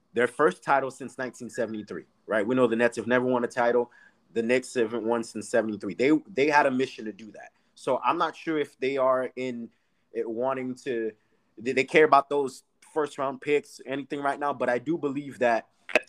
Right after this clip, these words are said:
if they get a motivated Ben Simmons, right? If they get a motivated Ben Simmons that's hearing all the noise, that's fueled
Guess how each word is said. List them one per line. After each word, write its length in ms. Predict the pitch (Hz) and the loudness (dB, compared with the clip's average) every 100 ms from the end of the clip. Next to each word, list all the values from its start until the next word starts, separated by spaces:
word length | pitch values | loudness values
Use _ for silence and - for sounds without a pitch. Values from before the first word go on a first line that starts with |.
| _ | _
if 260 | 170 170 - | 2 2 2
they 180 | 127 165 | -2 0
get 180 | - 202 | 4 2
a 60 | |
motivated 520 | 190 175 160 156 143 | 2 0 0 -2 -2
Ben 160 | 117 123 | -4 -6
Simmons, 540 | - 117 80 _ - 90 | -6 -12 -14 _ -16 -6
right? 200 | 113 - | -6 -6
If 120 | 110 | -6
they 100 | 120 | -4
get 200 | 117 156 | 2 4
a 60 | 147 | 4
motivated 500 | 139 139 127 127 120 | 2 0 0 -2 0
Ben 180 | 123 123 | -4 -4
Simmons 420 | - 120 117 113 | -6 -4 -4 -2
that's 240 | 113 - | -2 -2
hearing 260 | 135 135 135 | -2 0 4
all 120 | 131 | 4
the 100 | 123 | 4
noise, 560 | 113 117 110 87 85 - _ _ | 2 2 0 -4 -12 -20 _ _
that's 180 | 110 - | -6 -6
fueled 720 | - 156 175 185 156 107 | -10 0 4 8 8 6